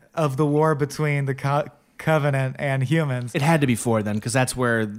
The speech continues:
Speaker 2: the story was between three and four.
Speaker 1: And it was live action, and it really looked like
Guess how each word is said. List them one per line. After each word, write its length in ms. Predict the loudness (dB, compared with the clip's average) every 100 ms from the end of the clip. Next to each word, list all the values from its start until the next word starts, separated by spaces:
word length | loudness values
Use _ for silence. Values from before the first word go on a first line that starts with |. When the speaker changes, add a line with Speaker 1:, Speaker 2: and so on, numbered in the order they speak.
| -14 _
Speaker 2:
the 120 | -4
story 360 | 0 2 2 2
was 280 | 0 -2 -4
between 340 | -6 -4 -4
three 160 | -6 -8
and 100 | 0
four. 60 | 2
Speaker 1:
And 100 | 4
it 60 |
was 180 | 4 2
live 320 | 2 2 2
action, 400 | 2 0 0 -2
and 120 | -2
it 40 | -4
really 460 | -4 0 2 2 2
looked 340 | 2 0 -2
like 380 | -2 -2 -4